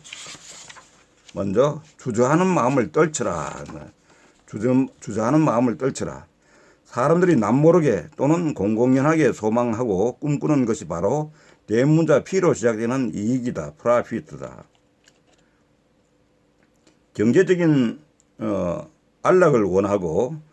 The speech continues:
영적 성숙을 원하며 육체적인 건강을 원하고 사람들과 돈독한 관계를 유지하기를 원하며 몸담고 있는 직장에서 문제없이 지내기를 원한다. 예, 이렇게 원한다 그러면은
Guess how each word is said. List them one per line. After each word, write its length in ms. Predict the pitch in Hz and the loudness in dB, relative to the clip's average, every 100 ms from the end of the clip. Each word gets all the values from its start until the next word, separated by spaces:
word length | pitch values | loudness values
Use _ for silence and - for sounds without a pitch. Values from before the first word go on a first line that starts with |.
| _ _ _ _ _ | _ _ _ _ _
영적 440 | 120 185 202 180 - | 0 0 2 0 0
성숙을 500 | 180 196 - 135 117 | -2 -2 -2 0 0
원하며 600 | 98 101 101 95 76 71 _ 123 | 0 -2 -4 -4 -8 -10 _ -10
육체적인 600 | 139 - 170 156 156 127 | -6 -2 -2 2 2 0
건강을 480 | 117 127 147 156 131 | 0 2 4 4 2
원하고 540 | 90 90 82 71 71 - _ _ _ | 0 -4 -8 -10 -16 -20 _ _ _
사람들과 720 | _ 113 127 135 131 123 143 - _ | _ -2 0 2 2 2 0 -4 _
돈독한 480 | 120 190 165 147 131 | 0 0 0 0 0
관계를 420 | 120 127 127 139 | 0 0 0 -2
유지하기를 600 | 107 104 113 110 143 147 - | -2 -4 -4 -4 -4 -6 -6
원하며 680 | 98 104 107 104 78 104 151 _ _ _ | -4 -2 0 -2 -2 -8 -12 _ _ _
몸담고 600 | 92 120 156 151 151 156 | -2 2 4 4 4 4
있는 300 | 135 127 139 | 2 2 0
직장에서 560 | - - 131 123 104 131 | -4 -4 -2 -2 -2 -2
문제없이 640 | 104 117 143 151 151 151 | 0 -2 0 0 0 -4
지내기를 400 | - 117 110 123 | -2 -4 -2 -4
원한다. 640 | 131 85 80 78 71 64 - _ _ _ _ _ _ _ _ 87 | -4 -6 -8 -10 -14 -18 -20 _ _ _ _ _ _ _ _ -16
예, 260 | 78 76 - | -14 -12 -4
이렇게 320 | 131 120 120 | -4 -2 -2
원한다 340 | 101 110 110 | 0 0 0
그러면은 600 | 107 101 95 95 127 123 | 0 0 -2 -4 -6 -8